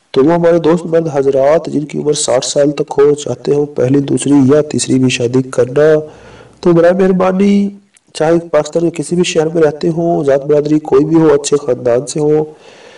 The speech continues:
वो जो है अपनी तमाम तर तफसीलात के साथ अपना मोबाइल नंबर वीडियो के नीचे कमेंट बॉक्स में लिख दे।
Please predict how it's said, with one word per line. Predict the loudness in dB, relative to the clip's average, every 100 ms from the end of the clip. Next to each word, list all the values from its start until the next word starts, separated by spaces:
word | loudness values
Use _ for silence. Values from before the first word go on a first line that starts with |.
| -12 0
वो | 2 4
जो | 2
है | 2 0
अपनी | -2 -6 -4
तमाम | -2 0 -2 -2 -4
तर | -4
तफसीलात | -4 -2 0 0 0 -2
के | -2
साथ | 0 -2 0 2 2 0 -4
अपना | -4 -2
मोबाइल | 0 2 2 2
नंबर | 0 0 0
वीडियो | 2 2 2
के | 2 0
नीचे | 0 0 0 0 -2
कमेंट | -4 0 0 2
बॉक्स | 2 2 -2 0
में | 2 2
लिख | 0 -8 -10 -4
दे। | -4 -6